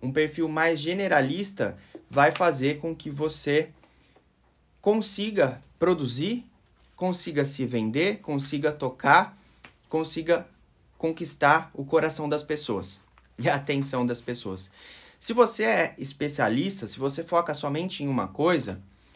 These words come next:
você vai ficar muito bom, por exemplo, em sound design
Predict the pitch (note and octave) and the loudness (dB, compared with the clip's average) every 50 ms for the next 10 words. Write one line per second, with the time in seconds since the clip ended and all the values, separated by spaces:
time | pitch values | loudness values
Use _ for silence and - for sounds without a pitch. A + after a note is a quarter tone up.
0 | - - - _ _ _ _ _ _ _ - - - F#3 E3+ E3+ E3+ F3 - F3 | -20 -20 -20 _ _ _ _ _ _ _ -8 -4 -2 2 4 4 4 2 2 -2
1 | E3 E3 E3+ G3 A3+ C4 C#4+ C#4+ C4+ A3 E3+ D#3+ D#3+ E3 D#3+ D#3+ D3+ C#3+ C3+ B2+ | 0 2 4 6 8 8 8 6 6 2 6 6 8 8 6 4 2 0 2 2
2 | C3+ C#3 C#3 C3+ C#3 C3+ B2+ A#2 G#2 G#2+ - - - - D3 D3 D#3+ D#3+ D3+ C3+ | 2 2 2 2 0 0 0 0 -2 -4 -8 -8 -4 0 2 4 4 4 4 2
3 | C3+ B2+ A#2+ C3 C3+ C#3+ E3+ F#3+ F#3+ G3 G3 G#3 - | 0 0 2 4 4 6 6 4 2 -2 -6 -8 -10